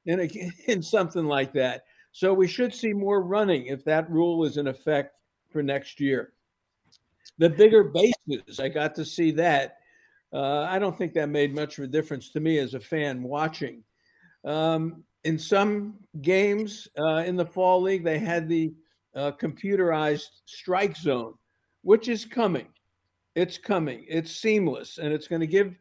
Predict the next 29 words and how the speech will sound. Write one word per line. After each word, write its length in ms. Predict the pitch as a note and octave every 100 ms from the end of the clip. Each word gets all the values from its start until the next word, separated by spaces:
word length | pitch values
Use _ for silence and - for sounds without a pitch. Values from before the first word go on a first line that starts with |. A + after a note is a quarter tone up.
| _ - -
the 120 | D#3
manager 460 | D#3 E3+ F3+ E3 D#3+
a 60 |
couple 320 | - F3+ E3+
of 80 | C#3+
challenges 920 | - F#3+ F3+ F#3+ F#3+ E3 F#3+ F#3 F3+ - _ _ -
on 180 | D3 D3
pitches 420 | - F#3 F3 D#3
that 260 | D#3+ D3 - - _ _ -
maybe 400 | D3 E3 D#3 C#3
were 220 | C3+ C#3
out 220 | D#3+ E3+
of 100 | E3
the 80 | D#3
zone 340 | C3 E3 E3
that 140 | C#3+ C3+
got 200 | C3 -
called 440 | D#3+ D3+ D3+ C#3+
by 160 | C3+ C3
the 180 | C3 - _ _
computer. 720 | - C3+ - F3+ F3 E3+ E3+ _ _ _
So 100 | - D#3+
that's 320 | F#3 A3 -
coming. 400 | - G3 E3 C#3+
So 360 | - F3+ E3 - _ _ _
I 120 | G3+ B3+
think 260 | D4+ C4+
for 120 | C#4
me, 520 | B3 A#3+ A#3+ G#3+ F#3+